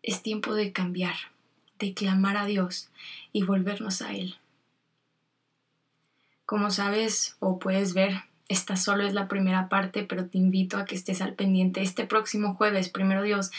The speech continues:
para que no te pierdas la segunda parte. Cuídate mucho y no olvides lo que dijimos los primeros segundos de este episodio. Aprovecha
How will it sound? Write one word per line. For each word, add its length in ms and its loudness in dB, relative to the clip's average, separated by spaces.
para 180 2
que 80 -2
no 140 2
te 100 -4
pierdas 340 0
la 140 0
segunda 480 0
parte. 380 -6
Cuídate 380 4
mucho 500 4
y 140 4
no 160 4
olvides 420 6
lo 140 0
que 80 0
dijimos 420 2
los 120 0
primeros 360 4
segundos 460 2
de 60 0
este 160 -4
episodio. 580 -2
Aprovecha 880 0